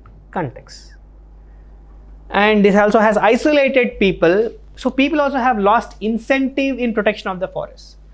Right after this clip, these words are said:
Locals previously, they used to them-, they themselves used to safeguard the forest. Now they are not interested in safeguarding the forest, because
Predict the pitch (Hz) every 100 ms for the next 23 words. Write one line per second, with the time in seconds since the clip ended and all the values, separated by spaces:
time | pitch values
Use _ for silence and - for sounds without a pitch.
0 | - - - 139 170 233 214 240 262 -
1 | 214 226 233 233 254 277 - 151 214 269
2 | 262 269 311 220 220 226 214 185 196 196
3 | 202 269 254 220 240 214 208 190 208 196
4 | - 147 - - - - - - - -
5 | - 247 269 277 269 262 262 247 240 226
6 | 240 226 220 196 190 185 180 165 160 160
7 | - 196 262 262 -